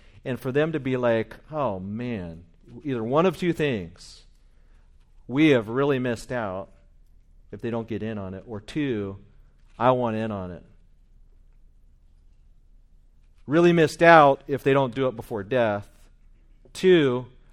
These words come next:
I want in on it if they do it while alive, before death. Think about this for a moment, that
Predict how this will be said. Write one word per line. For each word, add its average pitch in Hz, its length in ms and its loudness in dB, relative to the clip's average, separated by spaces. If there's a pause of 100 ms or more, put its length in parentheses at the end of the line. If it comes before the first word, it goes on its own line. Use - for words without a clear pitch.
I 147 140 8
want 151 220 4
in 180 160 6
on 127 220 4
it 131 300 -4
if 127 120 -6
they 120 140 -2
do 117 280 -4
it 110 140 -8 (300)
while 104 220 -6
alive, 101 560 -6
before 123 400 -8
death. 98 440 -10 (1400)
Think 233 180 2
about 160 260 6
this 151 220 2
for 147 140 -6
a 127 40 -4
moment, 131 540 -6 (1160)
that 147 440 6